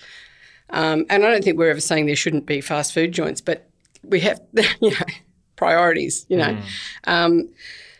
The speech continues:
Speaker 1: so that, that means that whole argument that people make that it's about the individual is a nonsense,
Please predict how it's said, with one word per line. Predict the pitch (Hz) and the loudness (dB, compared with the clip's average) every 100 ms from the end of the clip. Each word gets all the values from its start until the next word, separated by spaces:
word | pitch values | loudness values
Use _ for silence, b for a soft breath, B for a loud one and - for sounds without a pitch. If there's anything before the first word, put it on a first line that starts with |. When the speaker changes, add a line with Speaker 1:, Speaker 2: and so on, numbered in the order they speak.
| B _ _ _ | B _ _ _
Speaker 1:
so | - - 220 | 0 4 4
that, | 208 269 - _ - 233 | 4 2 0 _ -20 -6
that | - 233 - | 2 2 4
means | 220 214 208 196 - | 4 4 4 2 -2
that | 185 190 - | 0 0 2
whole | - 190 | 0 4
argument | 175 170 165 165 | 4 4 2 -2
that | 160 | -2
people | 170 165 | -4 0
make | 160 156 - | 0 0 0
that | 151 | -2
it's | 143 - | -2 -4
about | 165 165 160 | 0 2 2
the | 156 156 | 0 0
individual | 156 143 170 170 143 147 | 0 0 -2 0 -4 -4
is | 165 156 | -4 0
a | |
nonsense, | 160 190 208 - - - - | 2 4 2 -2 -4 -6 -8